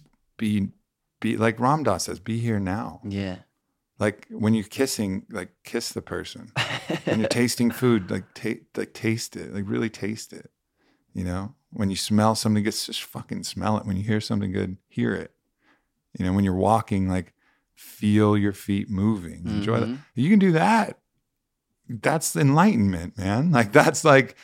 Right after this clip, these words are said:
Speaker 2: You
Speaker 1: that's
Speaker 2: won.
Speaker 1: the, you fucking
Speaker 2: <laughs>
Speaker 1: won. It
Speaker 2: You
Speaker 1: doesn't matter,
Speaker 2: won.
Speaker 1: like, what else. Oh, great. You accomplished what? I don't care.
Speaker 2: Yeah.
Speaker 1: Are you happy now? Are you happy here? Like, are you content with where you are? Like, those are the more, way more important questions. You know, those are the people that I would admire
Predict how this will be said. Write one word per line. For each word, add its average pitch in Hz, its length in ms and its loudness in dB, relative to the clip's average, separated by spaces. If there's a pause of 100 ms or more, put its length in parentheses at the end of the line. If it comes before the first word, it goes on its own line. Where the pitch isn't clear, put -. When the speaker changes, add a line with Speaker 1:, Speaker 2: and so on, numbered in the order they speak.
Speaker 2:
You 117 140 2
Speaker 1:
that's 143 160 10
Speaker 2:
won. 151 320 10
Speaker 1:
the, 170 80 10
you 170 160 8
fucking 185 500 8
Speaker 2:
<laughs> - 0 -
Speaker 1:
won. 247 440 10
It 107 40 4
Speaker 2:
You 123 40 4
Speaker 1:
doesn't - 260 8
matter, 233 240 10
Speaker 2:
won. 202 100 8
Speaker 1:
like, 160 80 0
what 156 220 8
else. 180 240 10
Oh, 185 160 8
great. 160 340 2
You 123 140 2
accomplished 151 480 4
what? 135 260 4
I 143 120 4
don't 226 180 2
care. 104 380 0
Speaker 2:
Yeah. 107 260 -8 (120)
Speaker 1:
Are 113 80 2
you 110 140 4
happy 113 360 2
now? 101 400 0
Are 107 60 -2
you 101 140 -2
happy 104 320 -2
here? 110 480 -4 (400)
Like, 101 300 0
are 101 140 2
you 98 180 2
content 98 540 -6
with 107 140 -8
where 98 180 0
you 90 180 -4
are? 147 340 -4 (280)
Like, 107 120 -4
those 233 220 0
are 214 60 2
the 127 80 0
more, 101 280 2
way 180 240 -4
more 110 180 2
important 95 380 -2
questions. - 600 -12 (280)
You 113 80 -2
know, 107 80 2
those 175 240 4
are 202 40 2
the 156 80 -2
people 110 300 0
that 104 100 2
I 110 120 4
would 113 300 2
admire 107 640 2